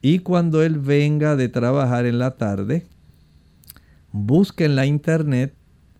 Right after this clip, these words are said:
ejercicios para aliviar el dolor ciático. Ahí usted puede ver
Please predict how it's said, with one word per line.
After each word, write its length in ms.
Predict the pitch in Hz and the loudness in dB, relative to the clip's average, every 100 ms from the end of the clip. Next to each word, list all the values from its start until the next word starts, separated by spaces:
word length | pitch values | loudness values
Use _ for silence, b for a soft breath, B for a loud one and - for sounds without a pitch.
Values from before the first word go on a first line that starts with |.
| _ _ _ _ _ - | _ _ _ _ _ -2
ejercicios 1080 | 117 120 107 - 143 143 139 156 160 151 | 2 2 0 -2 0 0 0 -2 -2 -2
para 340 | - 120 117 113 | -6 -2 -2 -2
aliviar 920 | - 110 110 110 107 120 127 151 151 _ | -2 -2 -2 -2 -2 0 0 -2 -6 _
el 260 | 120 113 104 | -4 -2 -2
dolor 500 | 107 107 123 139 - | -2 0 -2 -4 -10
ciático. 920 | - - 131 131 127 110 - - - _ b b b b b | -20 -6 -2 -2 -4 -10 -12 -16 -20 _ b b b b b
Ahí 240 | - 104 131 | -4 0 0
usted 320 | 123 135 131 | 0 -4 -2
puede 360 | 123 123 127 | -2 0 2
ver 360 | 131 117 117 | 2 2 0